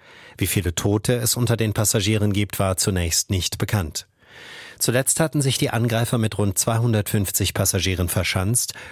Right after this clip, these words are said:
und nach eigenen Angaben bereits fünfzig von ihnen getötet. Einige Angreifer sollen Sprengstoffwesten getragen haben.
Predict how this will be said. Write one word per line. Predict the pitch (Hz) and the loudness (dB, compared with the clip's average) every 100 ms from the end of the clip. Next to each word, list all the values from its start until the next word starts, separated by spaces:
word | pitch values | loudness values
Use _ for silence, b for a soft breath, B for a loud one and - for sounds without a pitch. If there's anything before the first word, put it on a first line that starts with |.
| B | B
und | - 101 - - | 0 2 2 0
nach | 95 - | -2 -2
eigenen | - 110 110 95 | -2 0 2 0
Angaben | 101 101 101 98 107 | 0 2 2 0 0
bereits | 98 95 95 - | 2 0 0 -2
fünfzig | - 127 - - 87 | 0 0 0 -2 -2
von | - 90 | -2 -2
ihnen | 92 90 85 | 2 2 4
getötet. | 98 - 110 - 87 - - B B B B B | 0 2 0 0 -6 -10 -14 B B B B B
Einige | - 98 101 92 | 0 2 0 2
Angreifer | 101 95 95 - 98 | 0 2 0 2 0
sollen | 90 90 85 | 2 0 0
Sprengstoffwesten | - 110 110 - 82 - 87 - - 90 | -2 -2 0 -2 -4 -4 -2 -2 -2 -2
getragen | 87 85 92 80 80 | 0 0 0 0 -2
haben. | 71 78 80 | -2 -2 -6